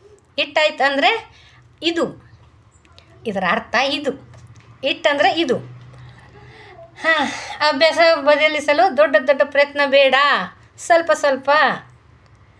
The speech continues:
ಬದಲಾವಣೆ ಮಾಡಿದರೆ ಸಾಕು. ಕೊನೆಯಲ್ಲಿ ಇದು ಇಟ್ ಅಂದರೆ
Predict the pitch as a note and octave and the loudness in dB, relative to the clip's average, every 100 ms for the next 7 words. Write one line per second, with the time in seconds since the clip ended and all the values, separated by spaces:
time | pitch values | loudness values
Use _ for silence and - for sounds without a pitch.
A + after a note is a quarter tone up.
0 | _ - A3 B3 C#4 D#4 C#4+ C#4 B3+ A3+ | _ -6 0 2 2 2 2 2 2 0
1 | A3 A3+ A3+ F#3+ F3+ A#3 A3+ D#4+ D#4 C#4 | 0 0 0 -2 -2 -4 -2 0 2 2
2 | A3+ B3+ C#4 C#4 D4+ C4 E4 F4 - C#4+ | 2 -2 -4 -8 -6 -2 -4 -4 -14 -14
3 | - B3+ B3 A3 A#3+ D4 F4+ | -2 -2 0 0 2 -2 -4